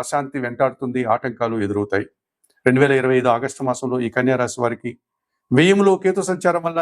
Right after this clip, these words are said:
నిత్య గణపతి ఆరాధన చేసుకోండి. గణపతి స్వామికి గరికమాలను సమర్పించండి. సప్తమ శని దోషం నుంచి బయటపడడానికి శనివారం రోజు ఆంజనేయ స్వామి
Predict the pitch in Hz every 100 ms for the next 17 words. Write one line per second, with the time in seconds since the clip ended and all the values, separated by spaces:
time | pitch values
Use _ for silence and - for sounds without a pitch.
0 | 151 160 - 165 160 160 160 151 147 143
1 | 139 147 - 160 151 170 165 _ _ _
2 | - 135 151 143 135 147 139 135 127 131
3 | 139 127 120 113 110 113 98 101 98 -
4 | _ _ _ _ _ - 170 175 214 196
5 | 185 196 202 196 190 175 180 185 175 175
6 | 175 175 160 165 180 175 170 170 160 143
7 | 156 170 170 147 160 156